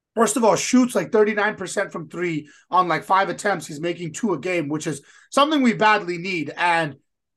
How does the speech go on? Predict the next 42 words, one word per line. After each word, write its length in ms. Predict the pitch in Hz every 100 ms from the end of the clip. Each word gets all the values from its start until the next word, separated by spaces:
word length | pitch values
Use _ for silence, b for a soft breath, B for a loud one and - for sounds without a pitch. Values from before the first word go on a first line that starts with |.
| _ _ _
outside 480 | - 240 240 - 247
of 120 | 294
that, 240 | 311 - - _ -
his 200 | 180 139
passing 460 | - 208 226 254
ability 480 | 254 240 262 254 240
and 140 | 196 -
rebounding 720 | 143 180 214 240 247 262 247
for 160 | -
a 60 | 170
small 420 | - 180 180 202
guard 440 | 143 143 170 269 - _ _ -
is 140 | 156
incredible. 560 | 147 - 156 117 107 - _ -
It's, 240 | 180 -
it's 180 | 214 208
something, 280 | 240 226 226
like, 160 | 220
you 100 | 165
watch 340 | 165 160 190 -
the 80 | 175
game 280 | 160 214
and 100 | 214
you'll 100 | 175
be 120 | 156 165
like, 100 | 135
"Holy 400 | - 190 127 104
shit." 300 | - 151 -
Like, 200 | 123 120 B B
this 180 | 151 208
guy, 360 | 247 226 214 208 B -
he 120 | 233
has 160 | 254 233
a 60 |
good 300 | - 226 220 -
feel 300 | 233 233 254
and 240 | 208 160 143
read 220 | 190 160
for 140 | 180
the 140 | 147 139
game. 320 | 156 147 131 -
And 280 | 160 165